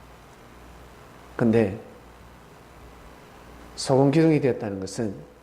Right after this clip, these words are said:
하나님께서 더 이상 역사를 할 수 없다라는 뜻이었습니다. 가다가 멈춰버렸잖아요.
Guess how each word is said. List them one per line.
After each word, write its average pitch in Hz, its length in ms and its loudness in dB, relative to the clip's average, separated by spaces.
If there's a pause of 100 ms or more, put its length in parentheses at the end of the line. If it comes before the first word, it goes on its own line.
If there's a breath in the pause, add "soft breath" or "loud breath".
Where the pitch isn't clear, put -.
(760)
하나님께서 139 540 -2
더 117 100 -6
이상 113 280 -4 (260)
역사를 107 600 -6 (280)
할 110 200 -8
수 110 240 -8
없다라는 98 760 -8
뜻이었습니다. - 640 -12 (1500)
가다가 131 300 4
멈춰버렸잖아요. 113 880 -2